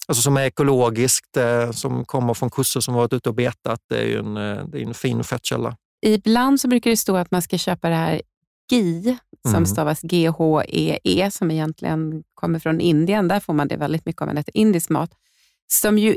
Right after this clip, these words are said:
Speaker 2: är smör som i princip har stekts tidigare. Varför skulle det vara bättre?
Speaker 1: Ja, det man gör där, eh, i G eller G eller klarifierat eller koncentrerat smör, det är att man plockar bort mjölkproteinerna.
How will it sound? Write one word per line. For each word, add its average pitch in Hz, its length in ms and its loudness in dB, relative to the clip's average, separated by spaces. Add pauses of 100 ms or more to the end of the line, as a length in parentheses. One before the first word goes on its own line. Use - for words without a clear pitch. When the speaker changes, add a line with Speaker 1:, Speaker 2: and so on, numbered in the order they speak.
Speaker 2:
är 285 340 4 (180)
smör 160 680 2
som 170 180 -2
i 165 60 2
princip 165 340 -2
har 160 80 -2
stekts - 840 -4
tidigare. 208 420 2
Varför 214 280 -2
skulle 214 260 -2
det 254 340 0
vara 220 220 -2
bättre? - 500 -10 (300)
Speaker 1:
Ja, 135 60 -8
det 131 80 0
man 139 180 2
gör 151 180 4
där, 131 520 0 (260)
eh, 107 420 -2
i 113 520 0 (120)
G 110 280 4
eller 107 200 2
G 107 380 0
eller 101 180 2
klarifierat 101 960 0
eller 98 100 -6
koncentrerat 101 580 -2
smör, 104 280 0
det 117 100 0
är 120 100 2
att 110 120 -4
man 104 160 -2
plockar - 280 -4
bort 107 240 -2
mjölkproteinerna. 110 1040 -2